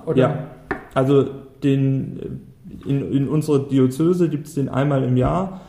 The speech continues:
Speaker 2: weil die vier Wochenenden sind auch mit relativ viel Abstand. Also das erste war ja, ich sag jetzt Februar.
Speaker 1: Ja, das, was
Speaker 2: Dann
Speaker 1: noch, ähm,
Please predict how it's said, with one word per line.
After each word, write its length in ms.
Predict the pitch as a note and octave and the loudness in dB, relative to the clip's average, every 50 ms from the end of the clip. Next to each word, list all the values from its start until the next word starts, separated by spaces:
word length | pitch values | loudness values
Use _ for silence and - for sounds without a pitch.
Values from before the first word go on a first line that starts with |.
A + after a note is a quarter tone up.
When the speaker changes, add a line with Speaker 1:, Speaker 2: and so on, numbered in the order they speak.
| - - - - - - | -20 -20 -20 -20 -12 -4
Speaker 2:
weil 200 | - C3+ C3+ C3+ | 0 0 2 2
die 160 | C3+ C3+ B2+ | 2 0 0
vier 320 | B2+ - - E3 D#3+ D3 C#3 | -2 -2 -2 0 2 2 4
Wochenenden 600 | D3+ D#3 D3+ E3+ - E3+ C#3 C#3+ D3 - - C#3 B2+ | 2 2 2 0 -2 -2 -2 -2 -2 -2 -2 -2 0
sind 220 | C#3+ D3 C#3+ - | 0 -2 -2 0
auch 420 | - C3+ C3 - - - - - | -2 -2 -2 -4 -8 -14 -14 -6
mit 240 | - C3 C3 B2+ B2+ - | -2 0 0 0 0 -2
relativ 440 | A#2+ B2+ C#3 D#3 D#3+ D#3+ - D3 - - | 0 2 2 4 2 2 0 -4 -4 -2
viel 140 | C3+ C3 | -2 0
Abstand. 480 | B2 C3 C3 - - - A#2 A2 G#2+ A2 | 0 -2 -2 -4 -4 -4 -2 -2 0 0
Also 160 | A2+ A2+ A#2 | 0 0 0
das 120 | A#2 A#2+ - | -2 -4 -4
erste 360 | - B2+ C3+ C3+ - D3+ C3 | -2 -2 -2 -2 -2 0 2
war 160 | C3 C3 C3 | 2 2 4
ja, 200 | C3 C3 C3 B2+ - - - - - - - - _ _ _ _ _ _ _ - - - _ _ | 4 2 2 0 -2 -8 -16 -18 -20 -20 -20 -20 _ _ _ _ _ _ _ -20 -20 -20 _ _
ich 60 | - | -4
sag 100 | - A#2+ | -2 -2
jetzt 140 | A#2+ A#2 - | -2 -2 -6
Februar. 720 | - - D3 D#3 D#3 - - E3 E3 E3+ E3+ F3+ F3 - - | -2 2 2 2 4 2 2 2 2 2 2 0 -2 -2 -2
Speaker 1:
Ja, 320 | C3+ B2+ A2 A2 B2 C3 C3 | 0 0 2 2 2 2 2
das, 200 | C3 C#3 B2+ D#3 | 2 0 2 2
was 120 | C3+ B2+ | 2 4
Speaker 2:
Dann 260 | D3 C#3+ C#3+ C#3 - | 4 2 2 2 2
Speaker 1:
noch, 480 | C#3+ C3 A#2+ - - - C#3+ C3+ C3+ - | 2 2 2 0 -4 -6 -6 -6 -4 0
ähm, 340 | C3 A#2+ A2+ A2+ A2+ A2+ A2 | 2 2 2 4 4 2 2